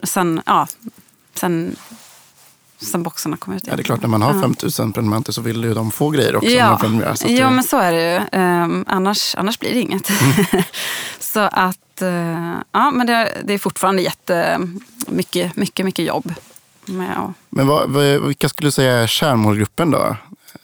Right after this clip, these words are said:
Speaker 1: Ja, det är ju väldigt tydligt. Det kan vi, det <laughs> prin-, printar vi ut, eh, och, och analyserar. Vi har nittiotvå procent kvinnor,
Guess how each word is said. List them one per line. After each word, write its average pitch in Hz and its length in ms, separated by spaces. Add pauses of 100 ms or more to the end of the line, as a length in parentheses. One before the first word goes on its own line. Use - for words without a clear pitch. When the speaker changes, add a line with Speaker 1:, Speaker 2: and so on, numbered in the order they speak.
(220)
Speaker 1:
Ja, 269 340 (120)
det 285 80
är 277 100
ju 233 60
väldigt 180 300
tydligt. 175 260
Det 208 80
kan 196 220
vi, 175 420
det 220 180 (140)
<laughs> - 80
prin-, 202 240 (100)
printar 240 320
vi 196 100
ut, 190 280 (500)
eh, 180 880
och, - 380
och 185 340 (160)
analyserar. 170 880
Vi 226 280
har 208 600
nittiotvå 233 1160
procent 247 320
kvinnor, 220 360